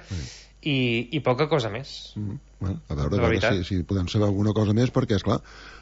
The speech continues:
Speaker 1: v-, vam passar d'obrir, eh, el teu programa d'esports,
Speaker 2: Sí, sí.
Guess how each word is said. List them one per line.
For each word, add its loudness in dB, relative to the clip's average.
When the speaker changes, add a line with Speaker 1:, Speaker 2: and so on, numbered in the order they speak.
Speaker 1:
v-, 0
vam 4
passar 4
d'obrir, 6
eh, 6
el 2
teu 4
programa 6
d'esports, 4
Speaker 2:
Sí, 0
sí. -4